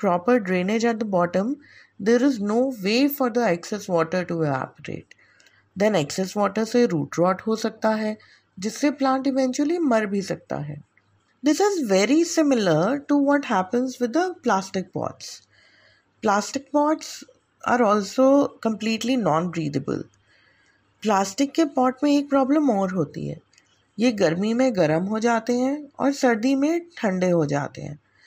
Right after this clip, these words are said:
And at times, due to extreme temperatures, प्लास्टिक के गमले रिम से कट भी जाते हैं। Now, because प्लास्टिक के गमले क्रैक हो जाते हैं, तो फिर आए फाइबर के पॉट्स। जिन्हें हम fiber reinforced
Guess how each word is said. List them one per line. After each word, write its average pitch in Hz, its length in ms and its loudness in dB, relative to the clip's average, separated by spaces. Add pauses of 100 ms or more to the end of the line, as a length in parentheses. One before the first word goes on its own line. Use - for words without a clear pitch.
(260)
And 254 100 2
at 285 320 0
times, 247 600 -4
due 254 200 2
to 302 180 4
extreme 285 480 -2
temperatures, 233 720 0 (560)
प्लास्टिक 214 480 0
के 311 120 4
गमले 233 400 2
रिम 226 240 -2
से 294 160 -2
कट 262 220 0 (120)
भी 240 80 2
जाते 143 340 0
हैं। - 220 -12 (680)
Now, 277 240 2
because 359 320 2
प्लास्टिक 196 520 -2
के 311 140 0
गमले 294 360 2
क्रैक 185 360 0 (100)
हो 269 80 4
जाते 254 340 0
हैं, 262 240 0 (440)
तो 254 100 6
फिर 277 280 2
आए 311 300 2 (320)
फाइबर 185 340 2
के 156 180 -2
पॉट्स। - 540 -6 (380)
जिन्हें 214 320 2
हम 285 320 0 (240)
fiber 196 360 2
reinforced 262 960 0